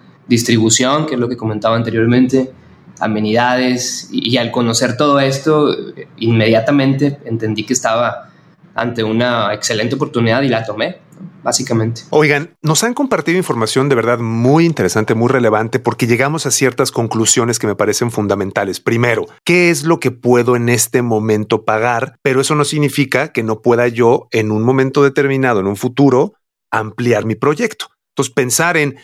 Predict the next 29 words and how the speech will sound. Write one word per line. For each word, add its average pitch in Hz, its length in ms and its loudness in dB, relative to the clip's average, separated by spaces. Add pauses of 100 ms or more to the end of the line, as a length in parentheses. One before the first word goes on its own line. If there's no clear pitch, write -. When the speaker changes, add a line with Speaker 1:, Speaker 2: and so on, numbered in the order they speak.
(160)
Speaker 2:
presupuesto, 120 640 2
ubicación, 143 520 0
pero 120 180 -2
también 117 260 -2
pensar 139 300 -2
en 143 100 -4
que 110 120 -2
todo 127 540 2
puede 101 280 2
ser 117 360 2
expandible, 104 680 -2
digamos, 80 420 -8
¿no? 131 140 0
Eso - 180 -2
es 123 80 -2
muy 135 200 2
interesante. 120 680 -2
Y 143 120 -4
también 147 420 -2
lo 156 80 0
que 147 80 0
los 123 160 0
dos 123 100 -2
mencionan, 123 400 2
que 110 80 -6
me 98 80 -2
parece 104 260 0
muy 113 140 0
interesante, 117 680 0